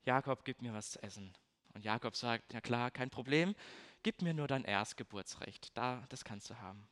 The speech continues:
Und Esau denkt sich, „Mein Erstgeburtsrecht, den doppelten Anteil vom Erbe meines Vaters, wann krieg ich das? Erst wenn mein Papa tot ist, ähm, das dauert noch.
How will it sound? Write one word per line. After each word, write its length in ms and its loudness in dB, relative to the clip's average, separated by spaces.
Und 220 -12
Esau 480 4
denkt 300 2
sich, 320 -2
„Mein 140 -2
Erstgeburtsrecht, 1040 -2
den 140 -8
doppelten 420 -2
Anteil 440 0
vom 180 -4
Erbe 300 0
meines 300 -2
Vaters, 600 -4
wann 200 0
krieg 220 -4
ich 100 -10
das? 340 -4
Erst 220 0
wenn 80 -6
mein 180 -8
Papa 240 -8
tot 260 -4
ist, 440 -6
ähm, 320 -10
das 200 -14
dauert 340 -4
noch. 260 -4